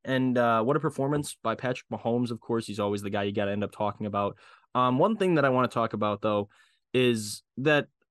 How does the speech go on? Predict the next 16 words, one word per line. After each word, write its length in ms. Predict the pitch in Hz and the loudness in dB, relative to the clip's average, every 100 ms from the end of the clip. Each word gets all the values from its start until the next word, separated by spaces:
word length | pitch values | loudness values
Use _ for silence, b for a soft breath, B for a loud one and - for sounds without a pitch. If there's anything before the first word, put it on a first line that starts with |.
| - | -4
penalty 340 | 175 165 147 | 0 2 4
at 60 | 139 | 2
the 120 | 131 | 2
end 120 | 127 | 2
of 40 | 117 | 0
the 60 | |
game. 440 | 107 107 104 95 95 _ _ _ _ _ _ | 0 -2 -2 -2 -6 _ _ _ _ _ _
Um, 560 | 110 110 104 95 95 82 _ _ _ _ - | 0 2 2 -2 -4 -10 _ _ _ _ -4
I, 300 | 123 123 113 110 - 131 113 - _ - _ 131 | 2 2 0 -6 -14 -14 -14 -18 _ -20 _ 0
I 180 | 127 117 - - - | 0 -2 -10 -10 -2
am 180 | 139 | 0
blanking 400 | 123 156 156 143 | 2 2 2 0
on, 300 | 123 110 104 98 | 0 0 -2 -4
uh, 200 | 107 104 | -2 -2
the 120 | 98 113 | -2 -2
man 460 | 110 104 101 101 | -2 0 -2 -6